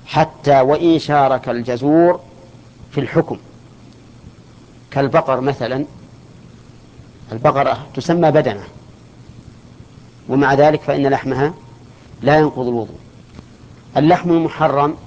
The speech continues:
ينقض الوضوء ولا لا؟ يعني لو اضطر الإنسان إلى أكل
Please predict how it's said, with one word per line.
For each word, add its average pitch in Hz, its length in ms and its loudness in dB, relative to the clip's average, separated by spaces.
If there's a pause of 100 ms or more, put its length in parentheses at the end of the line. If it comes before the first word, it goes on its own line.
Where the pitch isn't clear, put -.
(1200)
ينقض 147 280 0
الوضوء 156 260 2
ولا 135 180 0
لا؟ 120 140 0 (680)
يعني 135 180 2
لو 147 160 4
اضطر 165 360 0
الإنسان 143 540 0
إلى 120 200 -4
أكل 127 440 -6